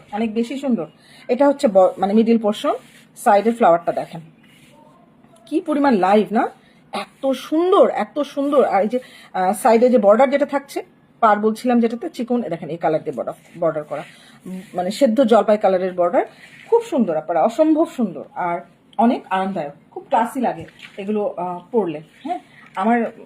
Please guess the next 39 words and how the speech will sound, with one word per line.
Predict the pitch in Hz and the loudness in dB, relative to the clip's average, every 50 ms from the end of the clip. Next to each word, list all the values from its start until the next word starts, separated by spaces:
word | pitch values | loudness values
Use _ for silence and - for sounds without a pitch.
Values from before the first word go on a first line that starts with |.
| - - | -14 -6
এই | - 226 226 | -2 0 0
হিজাবটা | 247 233 254 240 277 254 | 2 0 0 0 0 0
যখন | 269 277 302 294 | -2 0 0 0
আমার | 277 269 | 0 0
কাছে | 277 277 277 285 | -2 -2 -2 0
আসছে, | 220 247 - - 339 | 0 -2 -2 -2 -2
আমার | 294 269 240 | 0 0 0
ইউনিভার্সিটির | 226 240 247 247 233 - 262 254 247 | 0 -2 -2 -4 -8 -6 -4 -4 -4
এক, | 247 240 - _ _ _ _ _ _ - | -4 -6 -10 _ _ _ _ _ _ -8
আহ, | 202 185 175 160 - - - | -6 -6 -4 -6 -6 -8 -6
আমার | 190 196 | -4 -4
এক | 202 - - _ _ _ _ _ _ _ _ - - - | -6 -6 -8 _ _ _ _ _ _ _ _ -20 -10 -8
টিচার | 285 247 320 311 311 | -2 2 2 2 2
ছিলেন, | - 247 196 170 165 | 2 -2 -2 0 -2
আমাদের | 180 190 202 208 | -2 -4 -2 2
ক্লাস | 233 226 240 - - | 2 2 2 0 -2
নিতেন, | 208 - 202 233 254 - | -4 -4 -4 -6 -8 -6
উনি, | 202 202 202 196 175 - - | -8 -8 -8 -8 -10 -12 -14
উম, | 143 143 135 123 101 - - - - _ _ - - | -14 -12 -12 -12 -14 -16 -20 -20 -20 _ _ -4 -2
পার্ট | 214 208 214 | -2 -2 0
টাইম | - 240 247 | -2 -4 -2
ফ্যাকাল্টি | 254 226 - 214 190 190 - - | -2 -2 -2 -4 -6 -8 -12 -12
ছিলেন, | - 202 170 190 247 - _ _ _ _ _ _ | -10 -8 -8 -8 -10 -12 _ _ _ _ _ _
তো | - - - | -14 -2 0
উনি | 294 311 359 330 | 2 2 2 4
পড়তেন, | - 277 233 - - 175 170 - | 2 2 0 0 -4 -12 -12 -8
উনি | 196 214 208 208 | -6 -4 -2 0
মালয়েশিয়ান, | 214 226 233 254 240 - 247 190 175 - - _ _ - | 2 2 2 2 2 0 -4 -4 -4 -8 -14 _ _ -8
মানে, | 180 190 | -6 -2
মালয়েশিয়ান | 202 214 226 240 262 240 - 311 302 285 254 | 0 2 2 2 0 0 0 0 0 0 -4
some, | 233 - - _ - - 240 226 220 - - _ | -8 -10 -14 _ -10 -6 -6 -6 -6 -8 -12 _
মানে, | - - - - - | -16 -16 -16 -8 -6
বাংলাদেশি | 214 220 226 247 262 320 - - 349 | -2 0 0 0 0 -2 -4 -2 -2
আর | 254 | 0
মালয়েশিয়ান, | 240 226 240 254 254 294 285 277 - | 2 2 0 0 -2 -6 -10 -8 -6
মালয়েশিয়াতে | 226 220 226 226 262 247 233 | -4 -4 -4 -4 -6 -10 -8
থাকতেন, | - 233 220 - 233 214 | -8 -8 -8 -6 -8 -8
এরকম | 190 196 233 220 | -8 -6 -8 -8
কিছু, | 214 208 - | -10 -10 -14